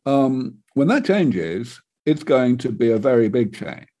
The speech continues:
And I'm pretty sure that when it changes, it will change very, very suddenly. That we will go from a point where hardly anybody thinks they're going to live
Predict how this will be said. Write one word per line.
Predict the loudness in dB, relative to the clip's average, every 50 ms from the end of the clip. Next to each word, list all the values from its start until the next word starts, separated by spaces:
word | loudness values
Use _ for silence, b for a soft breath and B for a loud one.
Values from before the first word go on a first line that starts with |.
| _ -20 -20 _ _ _ b b b b b b b b b _
And | -6 -4 -2 -2 0 -2 -2 -2 0
I'm | 0 2 2 0
pretty | 0 -2 -2 0 0 -2
sure | -2 -2 -2 0 2 2 2 2 0 -2
that | -4 -4 -4 -2
when | -2 0 0 0
it | -2 -4 -6
changes, | -6 -4 -2 -2 0 -2 -2 -2 -4 -4 -4 -2 -4
it | -4 -4 -2
will | -4 -4
change | -4 -4 -4 -2 -2 -2 -4
very, | -4 0 0 2 2 4 2 2 0 0
very | 0 0 0 2 2 0 -2
suddenly. | -4 -4 -2 -2 -2 -2 -6 -10 -10 -14 -18 -20 _ _ _ _ _ _ _ _ _ B B B B B B B -4
That | 0 0 0 0 -2
we | 0 2 2
will | 4 2 2
go | 2 2 4 4 6 4 4
from | 2 0 -2 -2 0 0 0
a | -2 -4
point | -4 -2 -2 -2 -2 -2
where | -2 0 0 0 -2 -6 _ _
hardly | -18 -10 -4 0 2 4 4 4 4 4
anybody | 6 6 6 6 6 4 2 0 -2
thinks | -4 -2 -2 -4 -4 -4 -6
they're | -6 -6
going | -4 -4 -4 -4 -4 -4 -4
to | -4 -4 -4
live | -4 -4 -4 -6 -6 -8 -12